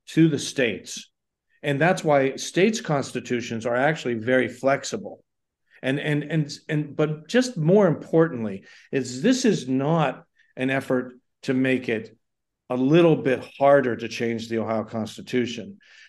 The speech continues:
This makes it nearly impossible. This, this takes the power completely away, power that we have had for a hundred and eleven years, for a hundred and eleven years that has worked and worked well. As I mentioned, all the positive things that have come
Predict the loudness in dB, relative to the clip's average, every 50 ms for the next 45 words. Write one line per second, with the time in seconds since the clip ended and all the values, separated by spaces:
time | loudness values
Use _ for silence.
0 | _ _ 0 2 4 4 4 2 0 2 2 2 2 0 -2 -4 -4 -4 -4 -2
1 | 0 0 2 2 2 0 -2 -2 -6 -8 -10 -10 -12 -14 -18 -18 -8 -4 -2 0
2 | 0 0 -2 -4 -8 -8 -10 -12 -16 -20 -20 _ _ _ -20 -20 _ _ 0 0
3 | 0 0 -4 -10 -4 0 2 2 2 2 -2 -4 0 0 0 0 -2 -6 -8 -8
4 | -10 -10 -12 -12 -6 -2 0 0 0 0 0 -2 -6 -8 -8 -8 -10 -12 -12 -2
5 | 2 4 4 4 2 0 -2 -2 -2 0 0 0 0 -2 -2 -6 -10 -16 _ _
6 | -20 -20 -20 -20 _ _ _ -2 2 4 4 6 6 4 4 4 4 4 4 4
7 | 4 4 2 2 2 0 -2 -2 0 0 2 2 2 2 2 2 2 2 2 2
8 | 0 -2 -2 -2 -4 -6 -8 -12 _ -20 _ _ _ _ _ 0 2 2 2 2
9 | 2 4 4 4 4 4 2 2 4 2 2 2 0 0 0 0 -2 -2 -4 -6
10 | -6 -4 -6 -8 -6 -8 -4 0 4 4 4 4 2 -4 -10 -10 -6 -4 -2 2
11 | 2 2 2 0 -2 0 2 2 2 2 -2 -8 -14 -18 _ _ _ _ _ -4
12 | -2 0 0 0 2 2 2 2 2 0 -4 -6 -8 -6 -2 0 2 2 2 2
13 | 0 -4 -4 -2 0 2 2 2 2 0 -4 -4 -4 -4 -4 -4 -4 -4 -6 -6
14 | -6 -8 -6 -6 -4 -2 -2 -4 -6 -8